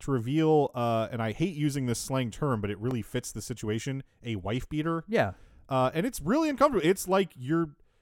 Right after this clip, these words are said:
Speaker 1: this drunk guy got home and is about to, like, beat up his wife for some reason, except it's happening in a ring in front of ten thousand people.
Speaker 2: Well, he, he does it in, like, the fashion where it's like,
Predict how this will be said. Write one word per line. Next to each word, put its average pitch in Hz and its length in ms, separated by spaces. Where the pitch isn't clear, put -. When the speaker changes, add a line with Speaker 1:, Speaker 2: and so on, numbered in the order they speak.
Speaker 1:
this 131 240
drunk 110 460
guy 147 300
got 131 280
home 143 280
and 127 80
is 117 80
about 120 220
to, 151 60
like, 104 300
beat 113 180
up 139 140
his 123 160
wife 147 260
for 117 120
some 104 240
reason, 107 360
except 135 300
it's 151 140
happening 151 420
in 165 80
a 175 60
ring 190 320
in 190 100
front 147 180
of 160 100
ten 117 200
thousand 120 380
people. 175 380
Speaker 2:
Well, 226 200
he, 226 240
he 185 240
does 196 260
it 208 100
in, 180 420
like, 143 260
the 131 80
fashion 156 640
where 120 220
it's - 160
like, 107 340